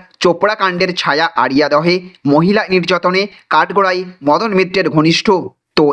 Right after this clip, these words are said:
এবার চোপড়া কাণ্ডের ছায়া আড়িয়াদহে, এখানেও তৃণমূল কংগ্রেস বিধায়ক মদন মিত্রের ঘনিষ্ঠ সহযোগী হিসেবে পরিচিত জয়ন্ত সিং এক মহিলাকে নির্যাতন করছে,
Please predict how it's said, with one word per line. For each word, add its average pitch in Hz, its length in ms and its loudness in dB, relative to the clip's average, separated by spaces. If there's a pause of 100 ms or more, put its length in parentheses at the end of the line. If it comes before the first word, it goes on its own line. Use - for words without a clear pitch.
এবার 175 440 0 (140)
চোপড়া 185 360 0
কাণ্ডের 208 380 -2
ছায়া 165 360 0 (220)
আড়িয়াদহে, 175 840 0 (140)
এখানেও 202 460 0 (200)
তৃণমূল 208 360 2
কংগ্রেস 175 420 0
বিধায়ক 160 440 0 (280)
মদন 165 300 2
মিত্রের 202 380 0
ঘনিষ্ঠ 151 340 0
সহযোগী 165 500 0
হিসেবে 180 320 2
পরিচিত 156 500 0 (300)
জয়ন্ত 175 400 0
সিং 185 420 0 (140)
এক 147 180 -4
মহিলাকে 151 360 2
নির্যাতন 156 440 0
করছে, 190 440 0